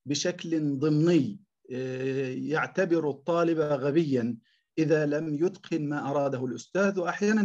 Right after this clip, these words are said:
تكون المشكلة في الأستاذ نفسه، لأن الطالب مثلًا، أح-، نحن نعتمد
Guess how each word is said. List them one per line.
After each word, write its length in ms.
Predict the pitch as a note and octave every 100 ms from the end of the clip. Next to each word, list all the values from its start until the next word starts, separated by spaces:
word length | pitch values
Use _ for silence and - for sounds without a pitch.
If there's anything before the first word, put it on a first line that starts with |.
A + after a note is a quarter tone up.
| G3+
تكون 260 | G3 G#3+
المشكلة 540 | G#3 G3+ G#3 - G#3+ G3
في 80 | -
الأستاذ 540 | - - G#3 F#3+ F3+
نفسه، 380 | G#3 G3+ - B2 _ _ - - -
لأن 460 | C#3 D3 F#3 G3
الطالب 600 | F3+ E3 D#3 - G#3 G3+
مثلًا، 520 | F3 F3+ F#3 E3 E3+ D#3+
أح-، 100 | E3+
نحن 380 | A3 - E3+ E3
نعتمد 580 | D3 - F#3 F3+ D3